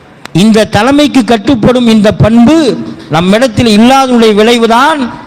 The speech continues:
அரசியல் களத்தில் நாம் தொடர்ந்து தோற்றுக்கொண்டே இருக்கிறோம். அல்லாஹ்வுடைய தூதர் நமக்கு எந்த வகையிலும்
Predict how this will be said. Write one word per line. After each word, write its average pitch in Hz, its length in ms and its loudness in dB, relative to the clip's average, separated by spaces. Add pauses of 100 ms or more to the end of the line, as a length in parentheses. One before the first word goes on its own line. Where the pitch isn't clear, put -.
(160)
அரசியல் 247 500 0
களத்தில் 208 340 0
நாம் 190 300 -2
தொடர்ந்து 262 400 2
தோற்றுக்கொண்டே 226 600 0
இருக்கிறோம். 190 400 2
அல்லாஹ்வுடைய 208 460 2
தூதர் 202 220 0
நமக்கு 190 340 0
எந்த 277 300 4
வகையிலும் 269 580 0